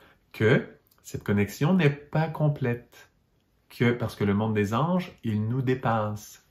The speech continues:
Il y a plus que les perceptions de certaines personnes, de certains clairvoyants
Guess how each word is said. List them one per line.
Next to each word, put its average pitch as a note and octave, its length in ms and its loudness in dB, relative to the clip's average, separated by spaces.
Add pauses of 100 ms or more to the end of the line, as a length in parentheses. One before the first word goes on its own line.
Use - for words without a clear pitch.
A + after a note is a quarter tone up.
Il B2 140 2
y C3 100 6
a C#3+ 60 8
plus - 640 -2
que - 100 -4
les A#2 140 2
perceptions A#2 640 0
de C#3+ 100 0
certaines A#2 480 -2
personnes, C#3 580 0 (420)
de A#2+ 100 4
certains B2 480 0
clairvoyants G#2+ 680 0